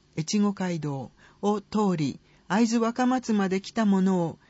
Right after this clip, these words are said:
白川を経て奥州街道で運ぶか、寺泊から三国街道を経て中山道で運ぶか、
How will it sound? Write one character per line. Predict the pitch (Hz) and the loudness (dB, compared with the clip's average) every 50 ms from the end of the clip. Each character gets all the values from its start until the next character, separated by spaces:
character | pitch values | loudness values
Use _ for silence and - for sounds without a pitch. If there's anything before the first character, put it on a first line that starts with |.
| _ _ | _ _
白 | - - - 190 208 233 247 | -12 -6 -4 -2 0 -2 -2
川 | - 226 202 185 170 160 160 | 0 -2 0 0 0 0 -2
を | 165 | -2
経 | 160 175 175 160 | -2 -4 -4 -2
て | - 160 151 - - | -2 -2 -2 -2 -4
奥 | - 151 185 214 | -4 -4 -2 -2
州 | 202 - 240 240 247 233 | -2 -2 0 0 0 0
街 | - 233 233 226 202 | -2 -2 -2 -2 0
道 | 180 180 175 160 | -2 -2 -2 -2
で | 160 160 | -4 -4
運 | 160 160 160 - - 190 185 | -4 -6 -8 -4 -2 -2 -2
ぶ | 185 190 | -2 -4
か、 | 190 - 156 143 - _ _ _ _ _ _ _ _ - - - | -4 -4 -8 -8 -8 _ _ _ _ _ _ _ _ -20 -20 -6
寺 | - 202 208 233 247 226 | -4 0 2 2 2 4
泊 | 233 226 220 220 214 214 214 | 4 4 4 4 4 0 -4
か | - - 190 185 | -4 -4 -4 -4
ら | 185 180 - _ _ _ _ _ - - 185 | -4 -4 -6 _ _ _ _ _ -10 0 2
三 | 185 202 202 | 2 2 4
国 | - 254 262 269 269 | 4 2 4 4 2
街 | 247 262 262 269 254 202 | 0 -2 -2 0 0 0
道 | 202 196 185 175 165 165 | 0 0 0 0 -2 -2
を | 170 | -2
経 | 165 190 180 | -4 -4 -6
て | - - 160 156 143 - - | -6 -4 -6 -6 -6 -6 -8
中 | 139 156 180 - 240 247 | -8 -8 -6 -2 -2 -4
山 | 233 - 269 269 247 226 | -2 0 2 6 6 6
道 | 180 170 156 151 | 4 2 -2 -2
で | 143 143 139 | -4 -6 -8
運 | 147 160 - - 190 175 | -8 -10 -8 -6 -4 -4
ぶ | 170 180 - | -4 -4 -6
か、 | - 147 127 - | -6 -12 -12 -12